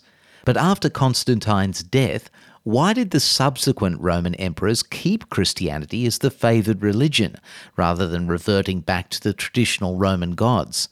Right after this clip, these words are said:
Did they also believe a Christian god would bring them military success or stability of their ruling,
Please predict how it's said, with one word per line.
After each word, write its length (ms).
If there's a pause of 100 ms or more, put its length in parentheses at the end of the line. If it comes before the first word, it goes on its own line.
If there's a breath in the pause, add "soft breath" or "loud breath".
(400 soft breath)
Did 140
they 160
also 400
believe 380
a 60
Christian 440
god 400
would 160
bring 280
them 260
military 500
success 760 (360 loud breath)
or 140
stability 680
of 100
their 160
ruling, 460